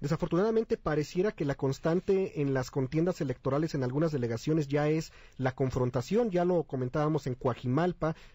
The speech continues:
lo comentábamos también en Miguel Hidalgo, y bueno, lo que usted nos comenta ahí en, en Tlalpan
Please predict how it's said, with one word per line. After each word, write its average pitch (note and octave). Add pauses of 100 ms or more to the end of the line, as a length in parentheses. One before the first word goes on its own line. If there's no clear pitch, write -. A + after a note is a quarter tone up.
lo B2+
comentábamos C#3+
también C3+ (180)
en B2+
Miguel C#3
Hidalgo, F#3 (240)
y B2+
bueno, A3
lo F3
que C3+
usted F3+
nos F#3+
comenta E3
ahí C#3
en, C#3+ (120)
en A#2+
Tlalpan F3+